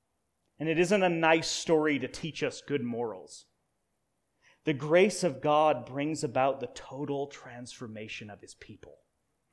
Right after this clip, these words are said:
Our ability to live in line with the exhortations given throughout the letter to Titus, and specifically in these verses preceding eleven down through fourteen and fifteen, that's inextricably linked to the effectiveness of God's grace.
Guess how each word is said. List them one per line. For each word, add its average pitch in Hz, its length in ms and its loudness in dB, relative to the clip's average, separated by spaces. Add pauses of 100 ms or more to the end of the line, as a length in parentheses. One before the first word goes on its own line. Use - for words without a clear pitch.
(1120)
Our 190 280 10
ability 175 460 6
to 151 100 6
live 156 260 4
in 165 120 4
line 151 420 4
with 143 180 0
the 147 160 4
exhortations 160 880 0
given 151 380 -2 (220)
throughout 170 640 6
the 165 80 6
letter 160 300 8
to 143 80 0
Titus, 147 480 2
and 143 160 -4
specifically 180 680 2
in 156 120 4
these 147 180 -2
verses 147 460 -2
preceding 147 720 -4 (260)
eleven 151 420 6
down 147 280 4
through 147 220 -4
fourteen 147 440 -2
and 131 160 -4
fifteen, 175 480 -4 (500)
that's 196 360 6
inextricably 190 920 2
linked 147 460 -2
to 180 100 -6
the 151 140 0
effectiveness 147 840 -4
of 113 120 -6
God's 117 280 -4
grace. - 460 -10